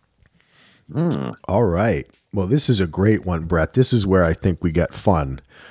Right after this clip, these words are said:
Speaker 2: Will there be a three and out within the first two drives of the second half?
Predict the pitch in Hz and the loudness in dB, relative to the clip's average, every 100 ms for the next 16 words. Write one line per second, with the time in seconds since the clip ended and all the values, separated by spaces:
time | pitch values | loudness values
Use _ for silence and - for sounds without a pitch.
0 | - - - 107 170 196 185 165 127 143 | -20 -20 -8 0 2 2 2 2 2 2
1 | 139 92 - 143 127 151 151 139 139 104 | 2 0 0 2 4 4 4 4 2 2
2 | 82 - 101 - 120 98 - - 151 143 | -2 -4 -2 0 0 0 -4 -4 0 0
3 | 135 - - - 156 127 101 107 120 107 | 0 -4 -2 0 2 0 0 0 2 2
4 | 85 80 78 85 76 - - 101 104 87 | 0 -2 -4 -6 -2 0 0 0 0 0
5 | 98 104 117 - | 0 0 0 -4